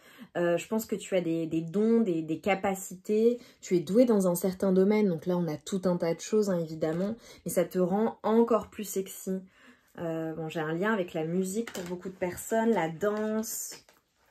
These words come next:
Tu vois, ça peut être aussi le fait de danser, lorsque tu danses, lorsque tu bouges ton corps, ta gestuelle, ta gestuelle,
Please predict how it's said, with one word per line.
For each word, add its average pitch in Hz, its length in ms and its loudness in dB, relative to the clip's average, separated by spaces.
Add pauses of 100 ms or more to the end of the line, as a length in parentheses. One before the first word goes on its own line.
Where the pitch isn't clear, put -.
(520)
Tu - 160 -14
vois, 226 160 4
ça 220 160 0
peut 185 100 -4
être 185 240 -4
aussi 180 260 -6
le 202 100 -2
fait 185 180 -4
de 165 160 -8
danser, 220 680 4
lorsque 180 340 -4
tu - 160 -16
danses, 208 380 -6
lorsque 175 280 -10
tu 175 160 -14
bouges 220 280 -6
ton 226 180 0
corps, 220 260 0
ta 160 180 -4
gestuelle, 202 920 -2 (960)
ta 156 140 -4
gestuelle, 214 960 -6